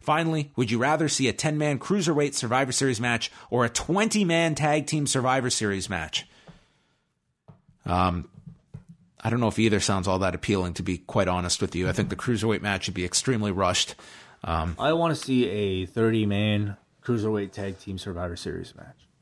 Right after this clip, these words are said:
Speaker 1: Sure.
Speaker 2: Okay.
Speaker 1: Yeah, we kinda went over the Nia stuff as well.
Speaker 2: All right. Uh, yeah, and that's it.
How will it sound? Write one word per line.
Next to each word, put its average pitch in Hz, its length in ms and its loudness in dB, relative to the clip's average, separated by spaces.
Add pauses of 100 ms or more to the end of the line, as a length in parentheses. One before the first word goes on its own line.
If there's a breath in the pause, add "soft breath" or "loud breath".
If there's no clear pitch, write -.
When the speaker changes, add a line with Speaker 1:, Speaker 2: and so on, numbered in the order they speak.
(240)
Speaker 1:
Sure. 107 320 2 (1000)
Speaker 2:
Okay. 151 160 -2
Speaker 1:
Yeah, - 80 0
we 127 100 2
kinda 175 180 0
went 143 160 4
over 110 160 4
the 98 100 2
Nia 85 220 -2
stuff - 300 -2
as 78 140 -12
well. 78 180 -6 (1000 loud breath)
Speaker 2:
All 131 120 2
right. 110 240 2
Uh, 117 380 4 (440 loud breath)
yeah, 139 320 4
and 117 140 0
that's 120 200 0
it. 90 140 -14